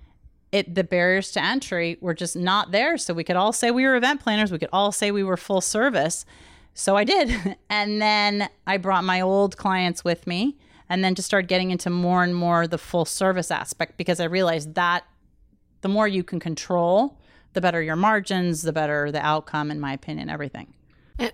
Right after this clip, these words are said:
Speaker 2: d-, okay, go back to the land piece,
Speaker 1: Sure.
Speaker 2: 'cause you had said that was important. So
Speaker 1: It's
Speaker 2: you ran the business from property that you owned.
Speaker 1: Correct, which is very important because it was,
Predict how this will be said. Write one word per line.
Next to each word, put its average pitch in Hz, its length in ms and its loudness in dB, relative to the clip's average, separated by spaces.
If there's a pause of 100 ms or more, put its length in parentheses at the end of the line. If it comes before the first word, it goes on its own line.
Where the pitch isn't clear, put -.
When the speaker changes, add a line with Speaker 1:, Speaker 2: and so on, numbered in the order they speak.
(160)
Speaker 2:
d-, 440 140 -8
okay, 214 160 0
go 262 160 0
back 359 180 0
to 226 100 -2
the 226 120 2
land 185 440 0
piece, 165 280 -6
Speaker 1:
Sure. 170 200 0
Speaker 2:
'cause 185 220 2
you 208 140 2
had 208 160 0
said 185 240 0
that 185 160 -2
was 175 160 -4
important. 175 600 -2
So - 180 2
Speaker 1:
It's 208 140 6
Speaker 2:
you 214 240 2
ran 220 580 2
the 196 120 2
business 180 540 0
from 170 580 -2
property 165 460 -4
that 156 180 -4
you 170 340 -4
owned. 156 500 -2
Speaker 1:
Correct, 190 540 0
which 208 240 0
is 196 200 2
very 233 340 4
important 247 380 0
because 196 360 0
it 185 120 -2
was, 180 340 0